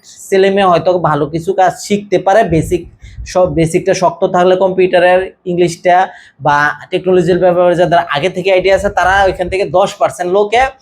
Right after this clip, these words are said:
ওইখান থেকে শিখে কিছু না কিছু করতে পারে। বাকি, বাদ বাকি নব্বই পার্সেন্টই ডেস্টিনি কিংবা এসপিসির মতো করে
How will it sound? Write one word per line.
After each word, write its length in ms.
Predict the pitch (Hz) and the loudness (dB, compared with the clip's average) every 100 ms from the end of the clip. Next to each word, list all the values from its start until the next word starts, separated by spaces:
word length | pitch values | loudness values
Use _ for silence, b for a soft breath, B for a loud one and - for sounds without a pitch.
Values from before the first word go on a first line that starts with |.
| b - | b -10
ওইখান 260 | 165 175 | -4 -2
থেকে 220 | 170 175 240 277 B B _ _ - - _ _ - | -2 0 0 -2 B B _ _ -20 -20 _ _ -10
শিখে 340 | - 196 196 | -2 2 2
কিছু 240 | 196 202 | 0 2
না 120 | 208 202 | 2 2
কিছু 200 | 185 196 | 0 0
করতে 300 | 226 220 170 | -2 0 0
পারে। 180 | 135 | 2
বাকি, 520 | 131 160 170 185 202 202 | 2 0 -2 0 2 4
বাদ 220 | 185 170 | 2 0
বাকি 200 | 185 180 | -2 -2
নব্বই 360 | 185 202 226 | -2 -2 -2
পার্সেন্টই 640 | 220 196 160 190 180 214 226 B B B | 0 -2 0 -2 0 0 -2 B B B
ডেস্টিনি 460 | 147 196 196 196 202 | 0 2 2 0 0
কিংবা 240 | 196 170 165 | 0 2 2
এসপিসির 600 | 165 - 277 277 262 226 | 0 -2 -4 -2 0 2
মতো 260 | 226 226 | 2 2
করে 280 | 214 220 240 | 4 4 2